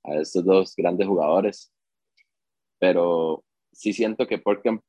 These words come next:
en mi opinión, hizo un error. Yo creo que tenían que haber construido, este, la franquicia alrededor de Damian Lillard y C J.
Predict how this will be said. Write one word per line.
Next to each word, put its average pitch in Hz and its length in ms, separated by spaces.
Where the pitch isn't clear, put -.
en 104 200
mi 104 100
opinión, 98 640
hizo 113 200
un 127 60
error. 113 460
Yo 95 180
creo 104 200
que 123 120
tenían 90 320
que 117 80
haber 104 220
construido, 101 800
este, 80 880
la 87 200
franquicia 92 500
alrededor 95 360
de 104 140
Damian 101 260
Lillard 98 260
y 90 60
C 104 320
J. 101 200